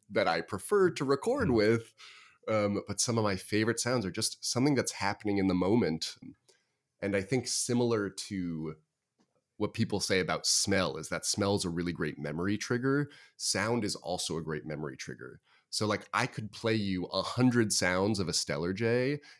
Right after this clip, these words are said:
Speaker 1: and you'd be able to pick up your recording of a Stellar
Speaker 2: Mm-hmm.
Speaker 1: J. You know that recording. When people, I've done this with friends, is I've had them, you know, I've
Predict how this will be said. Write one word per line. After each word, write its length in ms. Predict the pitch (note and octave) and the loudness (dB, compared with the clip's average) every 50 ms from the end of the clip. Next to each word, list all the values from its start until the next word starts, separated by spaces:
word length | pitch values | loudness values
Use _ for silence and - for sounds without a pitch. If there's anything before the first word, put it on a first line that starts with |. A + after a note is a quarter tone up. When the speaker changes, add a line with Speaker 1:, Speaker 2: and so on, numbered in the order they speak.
| _ - | _ -4
Speaker 1:
and 180 | F#2+ G2+ G2+ | -2 0 4
you'd 160 | G#2+ B2 B2 A2+ | 6 6 6 8
be 100 | B2 A2+ | 6 6
able 120 | G#2+ G2 | 6 4
to 80 | F2+ - | 0 -4
pick 300 | - - A#2+ A2+ - A2 | -4 -2 -2 2 4 4
up 160 | G2 F2 - | 2 2 2
your 680 | F#2 F2+ F2 F#2+ G2+ G#2 G#2+ A2 A2 A2 A2 A2 G#2+ A2 _ _ - | -2 0 4 6 6 8 8 8 8 6 6 4 2 -4 _ _ -4
recording 500 | F#2 G2 G2 - G#2+ G#2 F#2+ F2 F2 F2 | -4 -4 0 2 4 4 4 4 2 -2
of 80 | E2 E2+ | -2 -4
a 40 | E2 | -4
Stellar 260 | - - E2 D2+ D#2+ | -4 -4 -4 -4 -4
Speaker 2:
Mm-hmm. 100 | E2 F2+ | -4 -6
Speaker 1:
J. 140 | E2+ D2+ B1+ - - _ _ _ | -6 -8 -10 -12 -16 _ _ _
You 180 | - F#2+ A2+ A#2 | -6 0 2 4
know 280 | A2 F#2+ G#2 G2+ G2 F#2 | 4 4 4 4 4 2
that 240 | E2 E2 D2 - - | 2 0 -2 -2 -4
recording. 540 | E2 - - - G2 F#2 E2 D#2+ D2 C#2+ D#2 - _ - - - _ _ _ _ _ _ - | -10 -10 -6 -2 -2 -2 -2 -2 -6 -6 -8 -12 _ -20 -20 -20 _ _ _ _ _ _ -2
When 160 | - A2+ A2 | 0 0 0
people, 640 | A2 - - B2+ B2+ - C#3 C#3 C3+ C3 B2+ B2 A#2 - | 0 0 0 0 2 4 4 4 6 6 4 2 2 0
I've 300 | G#2 G#2+ F2 F2+ F2+ G2 | -2 -2 -2 -4 -6 -2
done 200 | F#2+ A#2 C3 E3 | 2 4 6 6
this 160 | D3 A2 - | 6 4 2
with 140 | - G2+ F#2+ | 0 -4 -6
friends, 340 | - - B2 C#3 C3+ G#2 E2+ | -4 -2 0 2 2 2 0
is 80 | F2 - | 0 0
I've 120 | G2 F#2+ - | -2 -2 -2
had 240 | - A2+ A2+ G#2+ G2 | 0 -2 -2 0 0
them, 320 | G2+ F#2 F#2 F2+ F2+ E2 | -2 -2 -2 -2 -4 -4
you 80 | E2+ G2 | -6 -6
know, 80 | E2+ D#2+ | -6 -6
I've 160 | F2 E2+ | -8 -8